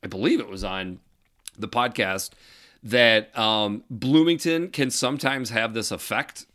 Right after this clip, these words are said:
on people where, um, at an eleven o'clock kickoff, maybe things aren't as electric in the stadium as they may be, uh, in, in other Big Ten stadiums.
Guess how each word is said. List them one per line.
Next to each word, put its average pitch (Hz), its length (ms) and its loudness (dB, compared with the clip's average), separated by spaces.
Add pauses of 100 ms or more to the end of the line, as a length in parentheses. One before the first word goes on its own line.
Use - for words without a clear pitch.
(120)
on 127 260 -4
people 127 420 -2
where, 101 400 0 (560)
um, 107 420 -2 (540)
at 131 100 0
an 135 100 0
eleven 131 360 0
o'clock 127 380 -4
kickoff, 139 500 -6
maybe 123 260 -4
things 131 340 -8
aren't 117 220 -4
as 101 300 -6 (120)
electric - 680 -10 (120)
in 233 120 -8
the 233 80 -8
stadium 202 440 -4
as 165 160 -4
they 165 120 -2
may 170 160 0
be, 170 260 -2
uh, 156 140 -6
in, 156 280 -6
in 156 160 -6
other 151 220 -2
Big 135 240 -4
Ten 139 180 -4
stadiums. 123 600 -4